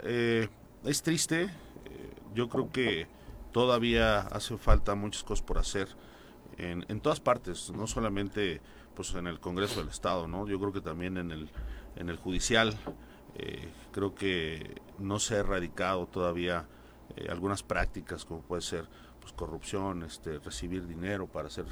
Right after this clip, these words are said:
algunos favores. No estoy señalando a nadie en particular, sin embargo, pues, es algo que se conoce, es algo que se sabe, que,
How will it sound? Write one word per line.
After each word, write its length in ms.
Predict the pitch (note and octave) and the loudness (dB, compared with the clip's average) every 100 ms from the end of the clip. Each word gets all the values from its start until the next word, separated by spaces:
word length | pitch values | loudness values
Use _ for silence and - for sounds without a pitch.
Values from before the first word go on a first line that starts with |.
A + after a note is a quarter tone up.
| - | -10
algunos 360 | D#2+ E2 F2 D#2+ | -10 -6 -8 -4
favores. 540 | D#2 E2 F#2 F2+ - - - - - | -2 0 0 -4 -6 -14 -18 -16 -4
No 80 | A#2+ | -2
estoy 240 | A2+ B2+ | 2 2
señalando 480 | A#2 G2+ G2+ G#2+ G#2 | 2 0 2 2 2
a 40 | G2 | 0
nadie 140 | G2+ | 0
en 60 | G2 | -2
particular, 540 | F2+ - F#2 G2 A2 | -4 -6 -6 0 2
sin 180 | - F2 | 0 -6
embargo, 440 | E2+ F2+ F#2+ F#2 - - - - - | -2 0 0 0 -4 -14 -18 -12 -2
pues, 120 | A#2 | 0
es 140 | A#2 | 2
algo 200 | C3 B2+ | 2 0
que 80 | A2 | -2
se 140 | - A2 | -6 -4
conoce, 300 | G#2+ A#2 - | -4 -2 -4
es 60 | |
algo 240 | B2 A#2+ A2+ | -4 -6 -6
que 100 | - | -10
se 140 | - | -8
sabe, 360 | - G2 G2 D#2+ | -8 -6 -6 -6
que, 240 | - D#2 | -8 -10